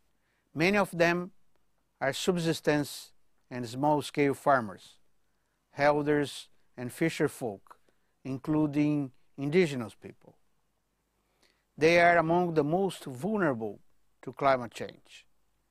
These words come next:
and at the same time, the least prepared to cope with it. The global framework for climate service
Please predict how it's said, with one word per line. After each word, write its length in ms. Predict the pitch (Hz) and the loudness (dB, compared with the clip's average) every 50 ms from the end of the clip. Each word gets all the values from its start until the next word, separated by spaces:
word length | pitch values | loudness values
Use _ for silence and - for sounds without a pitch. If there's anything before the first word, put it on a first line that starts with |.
| _ _ _ _ _ | _ _ _ _ _
and 500 | - 135 135 143 147 147 151 143 139 143 - _ _ _ _ - | -6 -2 0 0 0 0 -2 -6 -8 -14 -20 _ _ _ _ -10
at 120 | 135 131 | -8 -4
the 80 | 135 151 | -4 -2
same 280 | - - 208 202 196 170 | 0 2 2 2 2 0
time, 400 | - 139 120 113 113 113 113 110 _ _ _ _ _ _ _ _ - | 0 0 0 0 -2 -6 -10 -16 _ _ _ _ _ _ _ _ -6
the 140 | 131 139 147 | -4 -2 0
least 320 | 151 180 185 160 - - | 2 2 2 0 0 -4
prepared 560 | - 156 131 - 175 175 170 147 120 107 - - | -4 -6 -2 2 4 4 6 4 4 0 -8 -14
to 100 | 123 - | -16 -6
cope 320 | - - 156 143 117 - | -2 0 0 0 -2 -6
with 260 | 110 104 104 - - | -14 -14 -14 -16 -18
it. 220 | - - _ - _ _ _ _ _ _ _ _ _ _ _ _ _ _ _ _ _ _ _ _ _ _ _ _ _ _ _ _ _ _ _ - | -20 -20 _ -20 _ _ _ _ _ _ _ _ _ _ _ _ _ _ _ _ _ _ _ _ _ _ _ _ _ _ _ _ _ _ _ -10
The 140 | 139 131 143 | -6 -6 -2
global 400 | 135 156 170 185 185 180 - 156 | 2 4 4 4 4 4 2 0
framework 600 | - - 190 190 196 185 165 147 135 120 104 - | 0 0 2 2 2 4 2 2 2 0 -2 -6
for 180 | - - 123 110 | -8 -8 -6 -4
climate 420 | - 143 147 147 151 147 139 120 | 0 0 0 2 0 -2 -4 -6
service 640 | - - - 165 156 127 104 101 - - - - - | -2 2 4 4 4 2 0 -8 -14 -16 -20 -20 -20